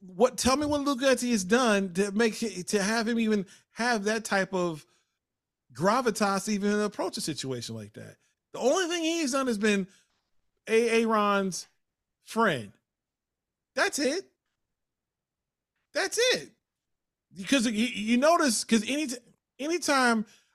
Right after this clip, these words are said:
I've noticed this, and that was one of the things I was skeptical, and I think I went on Wax and said that. Anytime Green Bay, anyone, like, when they, when they've asked for,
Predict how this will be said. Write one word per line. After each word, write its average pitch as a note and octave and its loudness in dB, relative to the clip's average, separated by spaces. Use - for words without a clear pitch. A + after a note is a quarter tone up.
I've A#3 4
noticed D#3+ 2
this, G#2+ -10
and E3 -4
that C4 6
was G3+ 0
one A#3+ 6
of B3+ 4
the B3 -4
things G#3 2
I G3 4
was E3+ 0
skeptical, D#3 -2
and D3 2
I E3 2
think G#4 -2
I G#4+ 2
went C4+ -2
on G3+ 0
Wax F#3 2
and D#3 -8
said F3 -2
that. A#2 -6
Anytime B3+ 0
Green G3+ 0
Bay, C#3+ 0
anyone, A3+ 0
like, E3 2
when D3+ -2
they, G3+ 2
when D3+ -8
they've G#3 0
asked F#3 2
for, F3+ 0